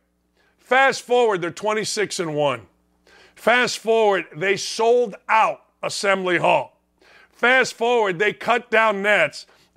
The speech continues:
as Big Ten champs for the first time in forty years. I was at Indiana at that time. Denise Jackson was a stud. I didn't realize this. I think she was the Big Ten's M V P while being pregnant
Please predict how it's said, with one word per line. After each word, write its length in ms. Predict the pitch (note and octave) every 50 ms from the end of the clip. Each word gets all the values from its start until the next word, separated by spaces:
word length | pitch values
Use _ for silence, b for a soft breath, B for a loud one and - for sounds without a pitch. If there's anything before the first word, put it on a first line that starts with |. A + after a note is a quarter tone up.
| b
as 220 | F3 F#3+ F#3 E3+ C3
Big 340 | B2 - A3+ B3 A3 E3+ -
Ten 240 | G3 A3 A3+ G#3+
champs 580 | F#3+ - - A3 G#3+ G#3 F3+ D3 C#3+ C#3 - - b b b b
for 160 | b - G3+
the 120 | G3+ F#3+ -
first 440 | - - A#3+ A#3+ B3+ B3 - -
time 400 | - G3 G#3+ G#3+ G#3 G3+ G3+ G3 - E3+
in 180 | F3+ G3 F#3
forty 560 | - - - G#3+ A3 A3+ G#3+ G3 G#3 F#3 E3 D3
years. 380 | E3 F#3+ G#3 G3+ F3+ D3+ -
I 160 | E3+ F3 G#3 C#4
was 180 | D4+ B3+ F3+ G3+
at 360 | F3+ F#3+ A3+ A#3+ - - -
Indiana 640 | F3 F#3+ F#3 E3 D3+ D3+ D#3 E3+ F#3+ F#3+ F3 D#3 D3+
at 280 | D3+ D3 D3+ D3 - -
that 240 | D#3 D3 C#3 -
time. 280 | - D#3+ F3 F3+ F3+ D#3+
Denise 360 | D3 F3 G3 A#3+ C4 A3+ -
Jackson 520 | - G3 G3+ G#3+ A#3 A3+ - - - E3+ D#3+
was 200 | E3+ D#3 C3 D3
a 80 | C3+
stud. 520 | - - - - - A3+ A3+ G#3 E3+ C3+ - b b b b b b -
I 100 | A3+ C#4+
didn't 160 | D4+ C4+ A3+
realize 460 | A3 B3+ C#4 C4 A#3+ F#3+ E3 D#3+ D3
this. 200 | F#3 F3+ F3+ D3+
I 120 | F3+ E3 D#3+
think 260 | - C4 C#4+ C#4 -
she 140 | - B3 A#3
was 240 | G#3+ G#3 G3+ E3+
the 80 | D#3+ F#3+
Big 260 | D3+ D#3+ G#3+ G#3 E3+
Ten's 300 | - G#3+ G#3+ G3+ E3 -
M 240 | - G3+ G#3 G3+ F3+
V 160 | F#3+ G3+ F#3+
P 320 | D#3 - F3+ G#3+ A3+ A3+ G3+
while 180 | F3+ E3+ E3+
being 300 | D3+ E3 F#3+ F#3+ F3 D#3
pregnant 500 | - - G#3 G#3+ A3+ F#3 F3 D#3 C#3+ C#3+